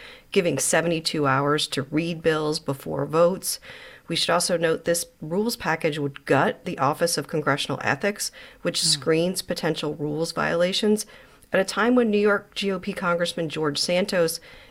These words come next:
Speaker 1: admitted he fabricated much of his record and is facing federal investigation for potential campaign finance issues. These rules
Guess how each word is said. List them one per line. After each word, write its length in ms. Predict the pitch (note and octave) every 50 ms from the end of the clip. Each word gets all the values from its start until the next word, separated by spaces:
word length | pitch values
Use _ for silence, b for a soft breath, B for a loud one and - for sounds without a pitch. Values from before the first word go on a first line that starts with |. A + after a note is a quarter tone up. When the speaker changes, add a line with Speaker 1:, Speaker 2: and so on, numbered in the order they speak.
| B -
Speaker 1:
admitted 480 | F#3 F3 F3+ G3 G#3+ A#3+ C4+ - C#4+
he 120 | - B3+ A3
fabricated 680 | - - F#3+ F#3 - G#3+ G#3+ G#3+ - A3+ G#3 G3 F#3
much 220 | F3 E3+ F3 E3+ -
of 80 | F3
his 140 | F3 E3 E3+
record 400 | D#3+ D3+ D#3+ D#3 - E3 F3 E3 -
and 160 | D#3+ D#3 D3+
is 160 | D3 - -
facing 560 | - - - E3+ F3 F3 F3 - E3+ D#3+ D#3+ - -
federal 340 | - E3+ D#3 D#3 D3 D3+
investigation 840 | D3 C#3+ C#3 C#3+ D3 - - D3 - F#3 G#3 G#3 - - - D#3 D3+ D#3 B B B B B B B B
for 160 | B - F3 E3+
potential 500 | - E3+ E3+ - F3 E3 D#3 - D#3+ C#3+
campaign 560 | - - D#3+ C#3+ C3+ - - E3 D3+ D3 C#3+
finance 560 | C#3+ - E3 E3 F3+ F3+ E3 D3 C3 C3 -
issues. 500 | A#2+ B2 - - - - D#2+ - - - B B B B B B B B
These 260 | C4 C#4+ E4 F#4+ -
rules 400 | D4+ C#4 C#4 C4+ C#4 C#4 C4 C4